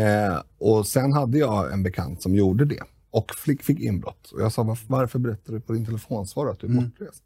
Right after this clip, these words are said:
Speaker 1: Eller på din hemmatelefon,
Speaker 2: Mm.
Speaker 1: alltså, på din fasta telefon som har en viss adress
Speaker 2: Mm.
Speaker 1: i ett ganska, eh, liksom, exklusivt villaområde. Det är ju bara att be om trubbel, liksom.
Speaker 2: Mm.
Speaker 1: Ehm, men, ja.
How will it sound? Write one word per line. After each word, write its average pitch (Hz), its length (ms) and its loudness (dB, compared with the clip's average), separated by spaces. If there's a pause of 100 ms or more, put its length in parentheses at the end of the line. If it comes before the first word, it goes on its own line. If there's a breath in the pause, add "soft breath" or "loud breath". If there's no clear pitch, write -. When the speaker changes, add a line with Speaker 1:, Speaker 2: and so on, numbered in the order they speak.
(100)
Speaker 1:
Eller 135 200 4
på 151 80 4
din 123 120 2
hemmatelefon, 123 760 2
Speaker 2:
Mm. 143 140 6
Speaker 1:
alltså, 127 180 -2
på 110 120 0
din 107 260 4 (260 soft breath)
fasta 143 380 2
telefon 127 400 2
som 104 200 -2 (420)
har 131 340 4
en 165 100 2
viss 101 220 2
adress 95 540 0 (200)
Speaker 2:
Mm. 127 320 6
Speaker 1:
i 156 160 6
ett 170 180 0
ganska, 120 520 2
eh, 90 500 -2 (1000)
liksom, 90 420 0
exklusivt 104 480 0
villaområde. 92 720 0 (840)
Det 117 180 4
är 143 60 8
ju 160 100 6
bara 123 160 2
att 90 80 2
be 95 160 0
om 92 100 0
trubbel, 165 440 0
liksom. 127 200 2
Speaker 2:
Mm. 101 280 0 (600)
Speaker 1:
Ehm, 98 680 4 (100)
men, 127 400 2
ja. 104 240 2